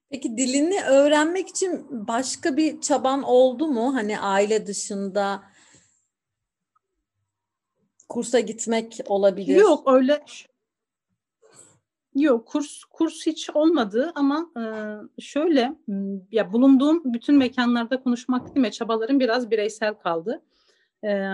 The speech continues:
Speaker 2: mesela hani bütün şarkı, Zazaca söylenen bütün şarkı sözlerini ezberleme ve okuma.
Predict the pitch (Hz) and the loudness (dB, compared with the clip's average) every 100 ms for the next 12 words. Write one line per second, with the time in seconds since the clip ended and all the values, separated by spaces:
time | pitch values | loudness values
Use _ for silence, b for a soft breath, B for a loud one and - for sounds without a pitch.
0 | 196 233 269 269 233 247 254 254 247 - | -2 0 2 2 2 2 2 2 0 -4
1 | _ 240 247 330 320 277 233 233 202 220 | _ -6 0 2 2 2 0 -2 -4 -2
2 | 226 247 233 254 233 233 240 226 269 254 | -2 -2 -2 -2 -4 -4 -6 -6 -8 -6
3 | 233 220 247 - 226 208 220 233 220 196 | -6 -6 -8 -4 -4 -4 -4 -4 -6 -2
4 | 214 208 202 208 226 214 190 - 202 180 | -2 0 -4 -4 -4 -4 -6 -6 -4 -4
5 | 170 - | -6 -12